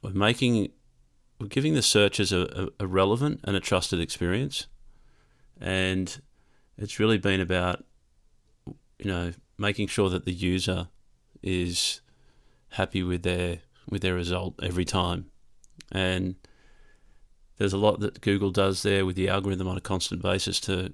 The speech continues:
to ensure that that happens. And one of my favourite quotes from Google is, um, where they talk about,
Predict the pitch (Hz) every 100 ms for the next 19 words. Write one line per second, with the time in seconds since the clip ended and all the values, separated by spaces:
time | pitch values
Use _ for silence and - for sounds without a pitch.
0 | - - 98 - 98 92 - 92 95 95
1 | - 127 151 - - - - - - _
2 | _ _ _ - 98 98 104 95 85 92
3 | 87 80 - 90 87 85 85 87 82 82
4 | 82 85 - 85 82 85 - - - -
5 | - - - - - - 95 90 87 -
6 | 87 - 87 82